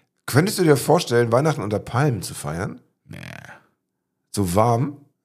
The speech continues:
Speaker 2: Also
Speaker 1: Insel,
Speaker 2: wär,
Speaker 1: Strand?
Speaker 2: wäre, wäre vielleicht mal
Speaker 1: Cocktails?
Speaker 2: Na, Cocktails bin ich ja eh raus.
Speaker 1: Badehose?
Speaker 2: Ja.
Speaker 1: Eincreme?
Speaker 2: <laughs> Nee, irgendwie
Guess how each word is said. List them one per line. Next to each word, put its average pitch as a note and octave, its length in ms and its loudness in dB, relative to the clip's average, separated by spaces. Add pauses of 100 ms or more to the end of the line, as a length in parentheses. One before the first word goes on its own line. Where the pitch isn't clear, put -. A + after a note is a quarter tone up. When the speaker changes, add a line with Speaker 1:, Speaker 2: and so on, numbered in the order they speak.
Speaker 2:
Also A#2+ 200 -4
Speaker 1:
Insel, D3+ 320 6
Speaker 2:
wär, B2 60 0
Speaker 1:
Strand? B2+ 440 0
Speaker 2:
wäre, D#3+ 380 4
wäre E3 220 2
vielleicht E3+ 280 2
mal D3+ 160 6
Speaker 1:
Cocktails? C3+ 400 0 (560)
Speaker 2:
Na, G#2 120 -4
Cocktails B2+ 300 0
bin B2+ 100 0
ich G#2 60 0
ja G#2 60 -4
eh A#2 160 -2
raus. C#3 120 2
Speaker 1:
Badehose? C3 640 4 (380)
Speaker 2:
Ja. G2+ 200 0
Speaker 1:
Eincreme? B2+ 540 2 (200)
Speaker 2:
<laughs> - 80 -6 (880)
Nee, A2+ 120 2
irgendwie E3+ 560 4